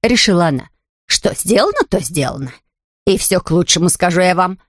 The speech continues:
Может быть, хоть теперь вам станет ясно, что ремонт должен делать человек понимающий». С этими словами она взяла Паддингтона за лапу и повела к двери.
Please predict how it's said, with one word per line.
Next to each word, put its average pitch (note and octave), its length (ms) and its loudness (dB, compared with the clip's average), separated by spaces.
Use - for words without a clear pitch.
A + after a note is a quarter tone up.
Может D3+ 260 0
быть, F3+ 200 0
хоть F3+ 180 0
теперь F#3+ 300 0
вам F3+ 160 2
станет E3 400 -2
ясно, D#3 340 0
что - 180 0
ремонт F#3+ 360 2
должен F3 340 0
делать D#3 300 0
человек E3 500 2
понимающий». D#3 840 0
С - 20 2
этими B3+ 300 4
словами G3+ 520 2
она F3+ 160 2
взяла G3 300 2
Паддингтона E3+ 720 0
за F#3 180 2
лапу A3+ 280 0
и D#3 60 0
повела G#3+ 380 2
к F#3 80 -8
двери. C#3+ 420 0